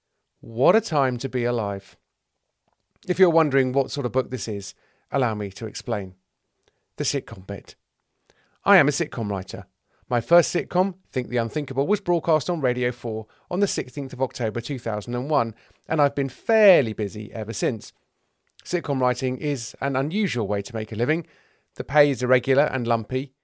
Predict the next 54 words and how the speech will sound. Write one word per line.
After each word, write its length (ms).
You 80
put 160
in 80
hours 300
of 100
work 220
on 60
a 40
new 180
show 280
for 100
zero 460
reward, 540
and 140
then 100
you 60
get 100
a 60
couple 240
of 60
hundred 260
pounds 260
'cause 220
your 180
episode 400
of 80
My 200
Family 400
has 120
been 120
available 460
on 140
B 220
A 160
flights 400
for 80
the 80
past 340
eighteen 400
months. 380
The 80
amount 260
of 120
work 260
you 100
do 280
often 320
bears 240
little 340
relation 480
to 80
the 80
money 240
paid. 400